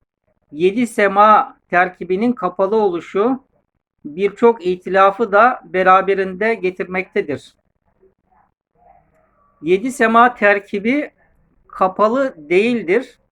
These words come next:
Bir defa orijinal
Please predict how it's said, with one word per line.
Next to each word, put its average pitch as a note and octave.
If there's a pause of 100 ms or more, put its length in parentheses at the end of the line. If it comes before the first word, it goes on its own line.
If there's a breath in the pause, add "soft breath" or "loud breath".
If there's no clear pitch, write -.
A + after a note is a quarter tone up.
(720)
Bir G#3+
defa A3+ (1700)
orijinal G#3